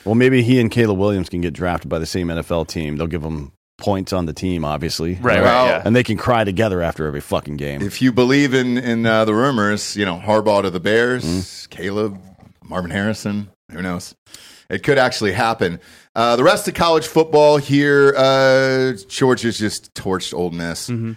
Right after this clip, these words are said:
Speaker 3: Uh, this is exactly what I said. This is the point in the season where Ole Miss drops the rest of their
Speaker 1: It's
Speaker 3: games
Speaker 1: also
Speaker 3: and
Speaker 1: the
Speaker 3: they don't
Speaker 1: point
Speaker 3: care
Speaker 1: in the
Speaker 3: anymore.
Speaker 1: season where Georgia fucking tuned it up.
Speaker 4: Yeah,
Speaker 3: I know.
Speaker 4: like, y'all must have forgot.
Speaker 3: They, and they
Speaker 4: And I
Speaker 3: look great.
Speaker 4: did.
Speaker 3: They look great. They're the number one team in the nation. I don't know if, if the C F P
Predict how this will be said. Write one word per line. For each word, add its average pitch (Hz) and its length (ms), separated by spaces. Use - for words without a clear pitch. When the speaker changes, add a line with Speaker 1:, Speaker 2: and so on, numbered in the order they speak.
Speaker 3:
Uh, 131 120
this 139 260
is - 260
exactly 90 540
what 85 180
I 80 80
said. 85 320
This 104 180
is 113 60
the 107 100
point 117 260
in - 20
the 104 80
season 98 340
where 90 80
Ole 90 160
Miss 87 240
drops 80 400
the 90 80
rest 90 260
of 95 60
their 85 100
Speaker 1:
It's 85 80
Speaker 3:
games 165 180
Speaker 1:
also 135 40
Speaker 3:
and 117 80
Speaker 1:
the 90 60
Speaker 3:
they 85 80
don't 80 60
Speaker 1:
point 76 100
Speaker 3:
care 131 140
Speaker 1:
in 110 80
the 98 40
Speaker 3:
anymore. 98 200
Speaker 1:
season 95 140
where 90 100
Georgia 85 400
fucking 78 340
tuned 73 280
it 73 80
up. 69 180
Speaker 4:
Yeah, 113 160
Speaker 3:
I - 20
know. 170 200
Speaker 4:
like, 131 100
y'all 120 240
must 113 240
have - 80
forgot. 101 500
Speaker 3:
They, 107 160
and 117 300
they 123 80
Speaker 4:
And 123 80
I 147 40
Speaker 3:
look 143 80
great. 113 280
Speaker 4:
did. - 240
Speaker 3:
They 120 140
look 170 120
great. 165 300
They're 127 120
the 143 80
number 147 180
one 147 140
team 147 120
in 143 60
the 135 60
nation. 123 340
I 113 120
don't 127 120
know 127 60
if, 127 240
if 131 180
the - 80
C 175 180
F 196 140
P 160 320